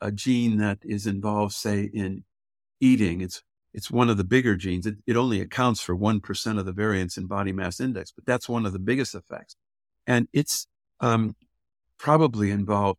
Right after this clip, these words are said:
in psychological mechanisms, like you mentioned, satiety, feeling full, and also responsiveness to food cues.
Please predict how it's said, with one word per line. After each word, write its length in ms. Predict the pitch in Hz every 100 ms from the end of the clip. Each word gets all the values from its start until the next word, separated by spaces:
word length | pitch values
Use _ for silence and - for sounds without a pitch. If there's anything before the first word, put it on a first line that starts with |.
| _
in 320 | 113 104 104 - _ _ _ _
psychological 680 | - 135 131 117 135 147 120
mechanisms, 520 | 104 104 104 98 98 92
like 200 | 101 101
you 80 | 110
mentioned, 380 | 110 104 104 -
satiety, 800 | 110 107 131 127 113 87 - -
feeling 420 | - 123 110 95
full, 540 | - - 127 87 73 - _ _ _
and 120 | 117
also 300 | 120 131 -
responsiveness 880 | 110 98 - 120 117 - 104 104 101
to 120 | -
food 420 | 98 - 127 117 -
cues. 340 | - - -